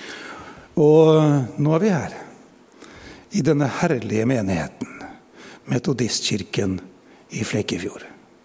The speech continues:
Jeg vet ikke om dere er klar over det, men, eh, jeg har et spesielt hjerte for han som sitter der,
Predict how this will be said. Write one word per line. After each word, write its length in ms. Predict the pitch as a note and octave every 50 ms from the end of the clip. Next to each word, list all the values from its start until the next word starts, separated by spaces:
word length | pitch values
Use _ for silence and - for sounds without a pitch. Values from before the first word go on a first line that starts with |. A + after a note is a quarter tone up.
| _ _ _ _ _ _ _ _ _ _ _ _ - - - - -
Jeg 100 | - D3+
vet 160 | D3 C3 B2
ikke 160 | B2 - C#3
om 60 | B2+ B2+
dere 120 | D#3 F#3+
er 60 | -
klar 260 | - - C3+ A2+ A2 G#2+
over 160 | G#2 G#2+ A#2
det, 80 | D#3 F3 E3+ - - - - - - - - - - - - - - -
men, 320 | C3+ C#3+ D3+ D#3 D#3 D#3
eh, 520 | D3+ D3 D3 D3 C#3+ D3 E3 - C3+ C#3+
jeg 140 | B2 C#3 D3+ C#3 -
har 360 | - A#2 A2+ A#2 C3+ C#3+ C#3 E3 - - - - -
et 180 | - E3 B2+
spesielt 520 | - - - C#3+ B2 - - D3+ B2+ A#2 -
hjerte 520 | B2+ C3 D#3+ C#3 - - - - - F#3 -
for 160 | - E3+ B2+
han 100 | A#2 A2
som 200 | - - - A2+
sitter 300 | - - G#2 F#2 - -
der, 300 | - - - - - -